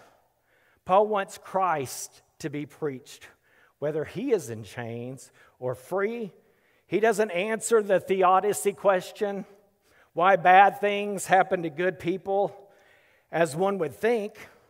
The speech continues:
He believes that in suffering for the gospel, he was suffering for Christ. Paul focuses in this song on who Jesus is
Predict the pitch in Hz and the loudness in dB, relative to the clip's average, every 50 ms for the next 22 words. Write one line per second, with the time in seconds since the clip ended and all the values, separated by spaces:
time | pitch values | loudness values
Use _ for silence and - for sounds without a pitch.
0 | _ _ _ _ _ _ _ _ _ _ _ _ - 185 220 220 240 226 214 208 | _ _ _ _ _ _ _ _ _ _ _ _ -4 -4 -2 0 0 0 2 2
1 | 196 190 208 208 175 135 - 165 156 151 151 147 131 135 120 - - - - 185 | 2 2 0 0 -6 -8 -6 -4 -4 -4 -4 -8 -12 -12 -12 -14 -16 -10 -10 -10
2 | 175 175 - - - 190 190 196 202 190 170 - - 156 151 131 143 117 123 127 | -10 -10 -14 -20 -18 -16 -16 -14 -16 -16 -18 -18 -14 -14 -12 -12 -12 -10 -10 -8
3 | 127 117 107 - - _ - 98 95 98 95 _ _ _ _ _ _ _ - - | -8 -8 -10 -12 -20 _ -14 -14 -12 -12 -14 _ _ _ _ _ _ _ -14 -12
4 | 165 165 160 143 123 113 104 - - - - 127 117 - - - 113 98 98 92 | -10 -10 -10 -10 -12 -12 -12 -12 -14 -8 -8 -8 -8 -8 -12 -16 -16 -14 -14 -16
5 | 87 - _ _ _ _ _ - 101 _ - - 110 98 95 101 - - - - | -18 -20 _ _ _ _ _ -20 -20 _ -18 -18 -18 -16 -16 -18 -16 -18 -18 -18
6 | - _ _ _ _ _ _ _ _ _ _ _ _ _ _ _ _ _ _ - | -20 _ _ _ _ _ _ _ _ _ _ _ _ _ _ _ _ _ _ -2
7 | 139 170 180 180 190 196 - - 175 190 180 180 196 175 - 180 190 180 151 175 | 2 2 2 2 0 -2 0 0 0 0 0 0 -4 -4 -2 -2 -2 -2 -2 -4
8 | 165 170 175 170 - - - 185 180 180 185 190 185 196 220 208 - _ _ - | -4 0 -2 -2 -2 -2 -4 -2 -2 0 0 -2 -2 -4 -6 -8 -12 _ _ -20
9 | _ _ - - 151 165 151 135 143 196 226 220 175 123 135 175 208 226 220 - | _ _ -8 -2 0 0 0 2 0 -2 -2 -4 -8 -10 -8 -6 -6 -6 -6 -2
10 | - 220 208 - - 208 202 196 220 240 254 262 262 254 233 - | -2 -2 -2 -2 -6 0 2 4 6 8 8 8 6 4 2 0